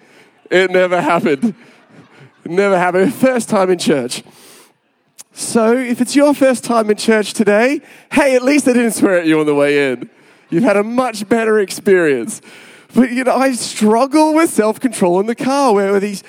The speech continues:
things happen and this anger rises up in me and I don't,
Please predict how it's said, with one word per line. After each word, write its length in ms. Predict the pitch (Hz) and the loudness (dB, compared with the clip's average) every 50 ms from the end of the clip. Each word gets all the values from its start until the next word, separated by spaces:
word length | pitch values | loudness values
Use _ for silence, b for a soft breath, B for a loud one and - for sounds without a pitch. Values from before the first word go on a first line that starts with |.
| B B B | B B B
things 420 | B - - 285 294 285 294 254 - | B -2 0 0 0 0 -2 -6 -6
happen 380 | - 247 240 233 208 233 214 | -4 -4 -2 0 0 0 0
and 100 | 214 202 | 0 0
this 160 | 190 170 170 - - | 0 -2 -2 -2 -2
anger 340 | 196 220 254 269 233 240 202 | -2 -2 -2 -2 -2 0 0
rises 380 | 196 180 170 156 156 156 165 | 0 0 0 -2 -4 -4 -4
up 160 | 160 147 156 | -4 -4 -4
in 100 | 151 147 | -4 -4
me 80 | 143 147 | -4 -4
and 100 | 143 151 | -2 -2
I 60 | 156 | -4
don't, 600 | 156 151 190 196 196 214 208 208 208 - - - | -2 0 0 2 2 2 2 0 -2 -8 -14 -14